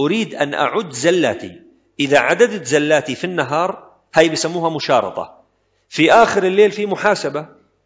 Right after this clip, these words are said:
المحاسبة تتضمن إذا أنا أخطأت في جناب إنسان لابد أن أعتذر له، إذا أخطأت بالنسبة لله تبارك وتعالى لابد أن أستغفر وأن أتوب من، أتوب إلى الله سبحانه وتعالى. فالعلماء يقولون:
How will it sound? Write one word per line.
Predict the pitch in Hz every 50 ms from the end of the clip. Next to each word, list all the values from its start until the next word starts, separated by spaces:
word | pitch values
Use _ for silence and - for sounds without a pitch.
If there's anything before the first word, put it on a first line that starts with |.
| _ _ _ _ -
المحاسبة | 135 131 131 - 160 180 190 185 - 175 175 180
تتضمن | 175 160 139 - 135 127 151 175 180 170 170 170
إذا | 175 131 127 113 120 127 -
أنا | 175 165 151 -
أخطأت | 139 - - - 190 156 120 147 - -
في | - - 139 135
جناب | 117 131 139 156 165 160 139
إنسان | 135 127 131 117 - - 143 147 156
لابد | 151 135 135 156 160
أن | 165 151
أعتذر | 160 143 - 185 180 175 185 180
له، | 208 202 175 151 156 156 - - - _ _ _ _ _ _ _ -
إذا | 139 135 143 - -
أخطأت | 143 - - 196 196 - 160 - - -
بالنسبة | 135 131 143 175 - - 170 165 143 -
لله | 151 135 135 135 156 175 165
تبارك | 139 147 139 139 147 151 139 -
وتعالى | 143 127 - 135 127 151 156 147
لابد | 143 135 147 170 160 160
أن | 156 151 160
أستغفر | 156 156 - - 185 - - 170 170
وأن | 165 160 151
أتوب | 147 151 151 190 185 170
من، | 156 156 156 156 - - - _ _ _ _ _
أتوب | - - - 185 196 160
إلى | - 151 139 139
الله | 139 151 165 165 156
سبحانه | 131 - 139 - 135 143 139 127
وتعالى. | 120 - 107 101 104 98 104 - _ _ - - - - - _ _
فالعلماء | - - 139 139 139 165 175 185 208 233 214
يقولون: | 196 175 - - 151 143 127 120 107 104 95